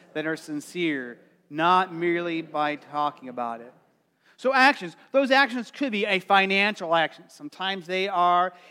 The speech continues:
a, you know, time action. Sometimes they are an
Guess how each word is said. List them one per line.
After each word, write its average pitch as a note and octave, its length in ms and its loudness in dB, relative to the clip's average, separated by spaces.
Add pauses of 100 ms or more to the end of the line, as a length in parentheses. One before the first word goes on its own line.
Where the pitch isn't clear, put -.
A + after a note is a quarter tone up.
(120)
a, F3 540 -2 (240)
you E3 120 -4
know, D#3+ 500 0 (260)
time G#3+ 400 0
action. E3 300 -2
Sometimes F#3+ 440 -8
they F#3+ 140 -2
are F#3+ 80 2
an G3+ 100 -2